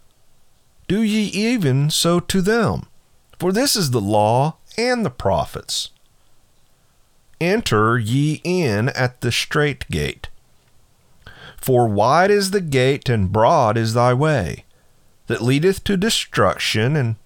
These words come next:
many there be which go in thereat.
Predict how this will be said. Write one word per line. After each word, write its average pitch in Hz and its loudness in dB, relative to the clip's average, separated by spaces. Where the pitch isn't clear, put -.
many 139 2
there 131 2
be 123 0
which 127 -2
go 117 2
in 123 0
thereat. 123 -4